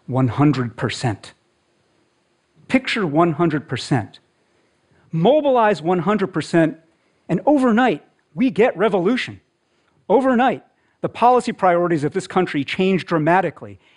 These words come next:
and every level of government becomes radically more responsive to all the people. What would it take to mobilize one hundred percent?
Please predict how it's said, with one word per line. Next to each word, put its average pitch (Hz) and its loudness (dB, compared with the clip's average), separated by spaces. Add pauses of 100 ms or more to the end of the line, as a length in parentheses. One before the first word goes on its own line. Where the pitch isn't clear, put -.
and 180 -6
every 247 0
level 208 0
of 147 -4
government 160 -2
becomes 160 -6
radically 220 -2
more 147 0
responsive 151 0 (360)
to - -6 (100)
all 208 6
the 143 -4
people. 117 -10 (1600)
What 180 0
would 208 2
it 220 -2
take 196 -2 (240)
to 185 -4
mobilize 185 2
one 180 -2
hundred 185 -2
percent? 190 -4